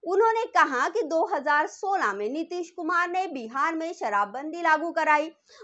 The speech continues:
उनकी इस पहल को महिलाओं ने काफी स-, सराहा। हालांकि विपक्ष शराबबंदी को विफल बता रहा है,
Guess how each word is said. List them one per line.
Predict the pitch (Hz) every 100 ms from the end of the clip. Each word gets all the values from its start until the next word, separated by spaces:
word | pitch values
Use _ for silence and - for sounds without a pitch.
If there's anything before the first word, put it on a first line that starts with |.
| -
उनकी | 381 403 403 415
इस | 480 - 311 302
पहल | - 294 180 190
को | - 285 294
महिलाओं | 302 247 233 240 247
ने | 240 294
काफी | - 262 233 262 320
स-, | 330 - 330 277 -
सराहा। | 254 359 285 208 - - _ _ _ -
हालांकि | 381 392 403 403 403 427 440 277
विपक्ष | 214 262 330 359 -
शराबबंदी | - 226 226 208 202 220 269 370
को | - 226
विफल | 220 196 285 349 294 311 -
बता | 208 233 240 214
रहा | 170 - -
है, | 190 -